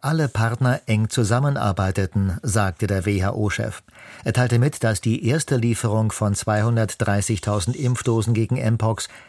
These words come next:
in den nächsten Tagen im Kongo eintreffen solle. Dort gibt es bislang die meisten Mpox-Fälle,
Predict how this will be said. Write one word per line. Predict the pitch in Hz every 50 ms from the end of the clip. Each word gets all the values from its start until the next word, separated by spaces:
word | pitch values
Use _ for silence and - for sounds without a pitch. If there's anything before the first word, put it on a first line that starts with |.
| - -
in | - 165 117
den | 131 123
nächsten | 120 117 113 101 - - 139 131
Tagen | - 123 117 107 110 - 110 101 92
im | - 135 107 101 98
Kongo | - 110 110 104 101 101 101
eintreffen | - - 101 98 95 - - 98 - - 107 98
solle. | 101 98 98 101 104 - - _ - - - - - -
Dort | 90 90 - -
gibt | - 117 - -
es | 101 -
bislang | - 101 95 - 101 101 104
die | 95 104 98
meisten | 104 107 113 107 - - 110
Mpox-Fälle, | 101 95 95 - 101 101 - - - 113 107 110 98